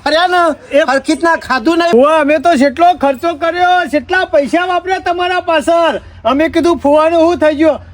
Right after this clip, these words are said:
Speaker 2: અમાર મનથી કે ફુવાને મહી નાખી, શોખ સરપંચને દાટી દીધા છે.
Speaker 1: આ
Speaker 2: અમે
Speaker 1: કાળિયાને
Speaker 2: તો
Speaker 1: તો નહીં છોડવાનો જીવન એ.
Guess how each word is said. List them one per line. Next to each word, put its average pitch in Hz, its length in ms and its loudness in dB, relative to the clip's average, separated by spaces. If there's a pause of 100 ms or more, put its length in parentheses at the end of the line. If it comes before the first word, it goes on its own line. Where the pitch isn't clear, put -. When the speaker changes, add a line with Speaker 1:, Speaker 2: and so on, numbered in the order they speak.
Speaker 2:
અમાર 247 340 0
મનથી 294 280 0
કે 330 340 -2
ફુવાને 285 280 2
મહી 285 140 2
નાખી, 330 340 0
શોખ 311 280 -2
સરપંચને 294 400 0
દાટી 277 320 -2
દીધા 330 260 0
છે. 285 140 0
Speaker 1:
આ - 320 -6
Speaker 2:
અમે 311 80 -2
Speaker 1:
કાળિયાને 320 400 0
Speaker 2:
તો 349 60 2
Speaker 1:
તો 349 80 2
નહીં 294 260 2
છોડવાનો 311 360 -4
જીવન 311 260 -2
એ. 311 100 -2